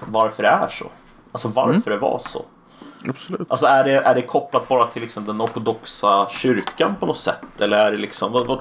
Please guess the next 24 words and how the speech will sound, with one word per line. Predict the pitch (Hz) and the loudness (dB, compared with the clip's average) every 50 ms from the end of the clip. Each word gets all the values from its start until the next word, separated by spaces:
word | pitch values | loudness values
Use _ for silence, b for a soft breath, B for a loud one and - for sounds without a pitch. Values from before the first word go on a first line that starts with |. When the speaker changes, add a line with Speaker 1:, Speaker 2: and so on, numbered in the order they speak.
| - - | -4 -4
Speaker 1:
vad | 131 120 - | -4 -4 -2
tror | - 123 | -4 -6
du? | 127 175 - - - _ _ - | -6 -6 -6 -8 -14 _ _ -6
Har | - - 123 | 0 2 2
du | 131 | 4
någon | 135 131 123 120 | 4 2 2 2
så | - 95 | 2 0
här | 98 101 104 - - - | 0 0 -4 -10 -12 -4
teori? | - 117 113 123 147 131 98 B B B B B B B B - | -2 0 0 2 2 0 0 B B B B B B B B -2
Speaker 2:
Ingen | 139 135 131 127 | 0 2 2 2
aning. | 127 123 131 151 139 - | 2 0 0 -2 -4 -4
Men | - 117 135 | -2 0 0
jag | 139 139 | 0 -2
t-, | - - - | -4 -8 -8
jag | 135 139 | -8 -6
tänker | - 156 143 147 | -6 -6 -4 -4
att | 139 | -4
man | 139 135 | -6 -6
får | - - | -6 -6
inte | 139 - - | -8 -6 -4
tänka | - 151 131 - 127 120 | -4 -4 -2 -2 -4 -6
på, | - - 135 135 135 135 - - - B B B B B B B B B B B B B B B B - - - | -2 0 0 0 0 0 -2 -8 -18 B B B B B B B B B B B B B B B B -14 -8 -4
på | - 127 | 0 0
Ryssland. | 123 - - - 117 117 113 - | 0 0 -2 -2 0 0 -2 -2